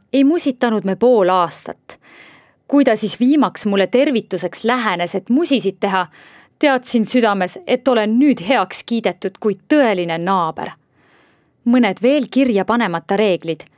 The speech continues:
Musitamisest tuleks hoiduda, kui oled parasjagu haige. Ja kokkupõrke vältimiseks on viisakas ära võtta müts või prillid,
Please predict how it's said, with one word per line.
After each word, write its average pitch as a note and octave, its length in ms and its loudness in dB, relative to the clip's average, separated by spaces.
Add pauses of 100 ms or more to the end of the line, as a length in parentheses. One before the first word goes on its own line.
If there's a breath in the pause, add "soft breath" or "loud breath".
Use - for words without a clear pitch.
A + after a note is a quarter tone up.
(220 soft breath)
Musitamisest F3+ 880 -4 (100)
tuleks F#3+ 380 -2
hoiduda, E3 500 -2 (500 soft breath)
kui D4+ 180 0
oled D4+ 240 0
parasjagu C4+ 540 0
haige. F3 460 -2 (840 soft breath)
Ja D#4 80 0
kokkupõrke D#4+ 680 0
vältimiseks C4 680 0
on F#3+ 100 -2
viisakas A3+ 460 -4
ära G3+ 200 0
võtta F3+ 280 -4
müts G#3+ 460 -6
või E4 100 0
prillid, F#3+ 460 0